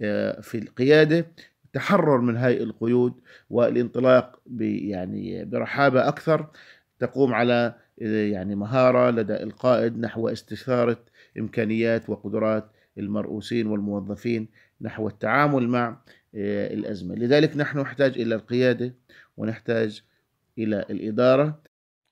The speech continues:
فحاجة الإدارة للقادة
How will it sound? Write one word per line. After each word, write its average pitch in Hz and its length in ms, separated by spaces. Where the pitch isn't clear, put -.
فحاجة 147 540
الإدارة 117 680
للقادة 127 840